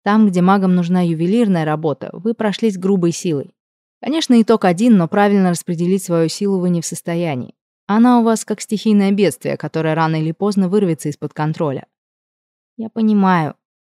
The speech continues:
Мой тяжелый вздох разнесся по помещению.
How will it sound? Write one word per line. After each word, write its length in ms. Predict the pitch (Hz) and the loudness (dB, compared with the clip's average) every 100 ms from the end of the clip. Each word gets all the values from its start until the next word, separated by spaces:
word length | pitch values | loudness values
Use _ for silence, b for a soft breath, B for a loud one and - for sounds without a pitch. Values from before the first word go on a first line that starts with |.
| _ - | _ -4
Мой 160 | 185 170 | -2 -2
тяжелый 380 | 170 170 160 | -2 0 -2
вздох 280 | 151 165 185 | -2 -4 -4
разнесся 460 | 180 160 165 143 - | -4 -4 -4 -6 -8
по 120 | 139 | -10
помещению. 720 | 151 147 165 - 156 135 | -6 -4 -4 -4 -6 -8